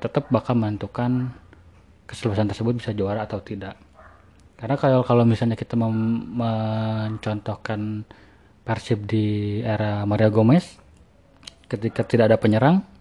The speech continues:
Persib langsung habis. Padahal Persib, eh, waktu itu sempat juara paruh musim, dan,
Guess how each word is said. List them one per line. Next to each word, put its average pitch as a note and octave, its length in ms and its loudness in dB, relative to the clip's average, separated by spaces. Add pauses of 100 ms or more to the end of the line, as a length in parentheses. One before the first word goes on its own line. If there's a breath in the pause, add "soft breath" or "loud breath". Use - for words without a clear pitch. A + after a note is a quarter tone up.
(140)
Persib C3+ 300 -2
langsung A2+ 260 -4
habis. G#2+ 240 -6
Padahal A2+ 240 0
Persib, C3 320 0 (640 loud breath)
eh, G#2 680 -2 (220)
waktu A2+ 320 -2
itu A#2 80 -2
sempat A#2+ 320 2
juara G#2+ 240 4
paruh G#2 220 2
musim, C#3 340 -2 (1120 soft breath)
dan, G#2+ 160 -2